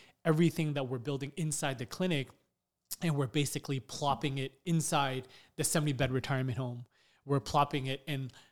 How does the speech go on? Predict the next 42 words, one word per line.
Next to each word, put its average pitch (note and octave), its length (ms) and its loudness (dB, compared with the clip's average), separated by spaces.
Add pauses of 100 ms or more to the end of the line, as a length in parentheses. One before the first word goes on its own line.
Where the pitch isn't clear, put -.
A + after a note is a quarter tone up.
(140)
looking D3 380 -2
to C#3+ 120 -6
put, - 440 -2
to C#3+ 100 -4
build D3+ 240 -2
the - 60 -8
first - 260 -2
health-centered C#3+ 580 -2
condo C3+ 640 4 (280)
that C3+ 160 0
we C#3 100 0
have, C3 480 2 (320)
you C#3 80 -4
know, C3+ 240 -2 (180)
like, C#3+ 220 -6 (240)
almost D3 360 2
a - 40 2
city C3+ 300 2
block, C3+ 340 2
front-facing C#3 600 0
city C3 240 0
block B2+ 320 0
at B2+ 80 0
Lakeshore C3 320 -2
and A#2+ 80 -4
Park C#3+ 260 0
Lawn. C3 340 -6 (460)
And, C3+ 340 -4
you D#3 80 0
know, C#3 140 8
the C3+ 100 6
goal D3+ 220 12
for D3 160 4
me C#3 480 6 (320)
as B2+ 460 0
Chief - 260 2
Visionary C3+ 420 2
Officer B2 420 2
for - 120 -6
Heal F3 300 4
House B2+ 420 2 (380)
is, C3 480 2